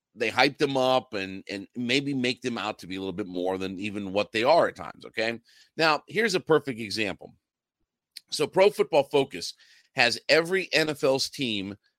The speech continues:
uh, t-, uh, every N F L team's top three players entering the two thousand twenty-three season. Now, here's the Falcons list. Chris Lindstrom,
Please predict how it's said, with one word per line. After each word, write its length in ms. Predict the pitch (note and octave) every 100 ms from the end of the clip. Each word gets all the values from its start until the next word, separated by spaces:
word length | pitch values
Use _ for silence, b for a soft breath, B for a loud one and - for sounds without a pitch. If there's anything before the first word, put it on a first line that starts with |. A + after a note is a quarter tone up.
| _ _
uh, 220 | A2 G#2+ F#2+ _
t-, 80 | - -
uh, 180 | G2 - -
every 300 | D3+ E3 C#3+
N 100 | D3+
F 140 | C#3+
L 100 | A#2+
team's 460 | - C#3+ A#2 G2+ - _
top 300 | - D#3+ - -
three 280 | C#3+ D#3 D3
players 640 | - D3 C3 F#2 F#2 - b b b _
entering 460 | C#3 D3+ - C3 B2
the 80 | A2+
two 260 | - C#3
thousand 500 | - A2+ A2+ A2+ G#2+
twenty-three 600 | - A2 G#2+ G#2 F2 F#2
season. 480 | G2 - C3+ E2+ - _ _ _ _ _ b b -
Now, 320 | D3+ A#2+ - - _ _ _ _
here's 300 | D#3 F#3+ G3+
the 100 | E3+
Falcons 720 | D#3 - D3 C#3+ - B2 G#2
list. 500 | G#2+ A#2 F#2 - - _ _ - _ _ _ _ _ _ _ _ _ _ B B B _ -
Chris 320 | G3+ A#3 F3+
Lindstrom, 580 | D#3 C3+ - A2+ C#3+